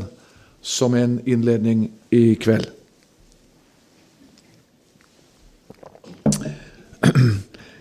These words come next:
Eh, etter forsoningen og Golgata, Jesus som er det viktigste sentrale, så er også profetiske ordet om Jesu gjenkomst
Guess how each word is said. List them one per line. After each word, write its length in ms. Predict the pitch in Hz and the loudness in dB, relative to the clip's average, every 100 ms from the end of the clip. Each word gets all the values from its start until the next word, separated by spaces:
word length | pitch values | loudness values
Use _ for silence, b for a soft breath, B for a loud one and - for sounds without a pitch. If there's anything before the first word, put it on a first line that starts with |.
| - | 2
Eh, 460 | 131 139 135 131 113 - - - _ _ _ _ _ _ _ - - _ - - | 4 6 8 6 4 -2 -16 -20 _ _ _ _ _ _ _ -20 -20 _ -20 2
etter 460 | - - - 220 202 | 2 2 4 4 4
forsoningen 640 | 247 - 220 202 208 214 | 2 6 8 8 6 6
og 80 | 208 | 6
Golgata, 720 | 202 185 175 190 190 240 269 - - - _ _ _ _ _ - - b b | 6 4 4 4 4 2 2 -6 -20 -20 _ _ _ _ _ -10 -10 b b
Jesus 480 | 165 180 180 - 240 | 6 6 6 0 2
som 160 | 233 | 2
er 80 | 196 | 4
det 80 | 190 | 2
viktigste 540 | 214 - 262 - - 196 | 2 0 2 2 4 4
sentrale, 540 | 208 202 196 160 202 262 B B B B B - | 2 2 4 4 4 0 B B B B B -6
så 300 | - - 196 202 | -2 6 6 6
er 460 | 180 185 196 190 | 4 4 6 4
også 460 | - 180 - - 196 190 | 4 2 2 4 4 4
profetiske 720 | 202 - 185 165 156 180 - | 2 4 4 4 2 0 0
ordet 460 | 202 190 202 220 214 - - - _ b b b b _ _ _ _ _ - | -2 0 2 2 2 -4 -18 -20 _ b b b b _ _ _ _ _ 0
om 160 | 147 | 2
Jesu 300 | 151 202 196 | 6 4 4
gjenkomst 960 | 226 196 147 - 208 269 - - - - | 2 2 0 4 4 4 0 -2 -4 -12